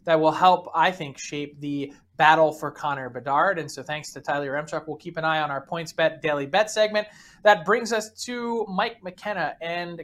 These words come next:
Garbage Time. Mike, what's caught your eye? What's caught your attention from around the National Hockey League?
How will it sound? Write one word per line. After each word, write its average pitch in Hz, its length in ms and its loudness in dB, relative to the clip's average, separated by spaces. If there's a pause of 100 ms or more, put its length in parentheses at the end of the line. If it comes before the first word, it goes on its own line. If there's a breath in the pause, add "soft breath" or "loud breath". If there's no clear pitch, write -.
Garbage 143 440 0
Time. 156 340 -6
Mike, 139 400 -8 (520)
what's 185 200 -4
caught 202 300 -2
your 190 80 0
eye? 202 140 6
What's 170 200 -2
caught 196 240 4
your 190 100 -4
attention 190 420 -4
from 160 200 -10
around 160 200 -4
the 156 60 -8
National 156 360 -6
Hockey 156 240 -6
League? 120 200 -16